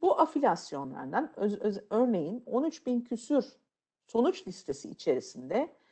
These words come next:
İstanbul Üniversitesi'nin yayınları varsa tespit etmek istiyorum. Afilasyonu seçtim.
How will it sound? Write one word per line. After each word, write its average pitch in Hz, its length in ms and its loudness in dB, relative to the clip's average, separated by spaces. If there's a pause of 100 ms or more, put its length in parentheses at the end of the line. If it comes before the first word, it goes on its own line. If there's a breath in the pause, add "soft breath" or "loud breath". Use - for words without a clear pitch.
(220 soft breath)
İstanbul 330 520 0
Üniversitesi'nin 214 720 0
yayınları 165 420 0
varsa 196 580 0 (1400)
tespit 285 360 2
etmek 123 360 2
istiyorum. - 400 -16 (200)
Afilasyonu 226 680 0
seçtim. 262 600 0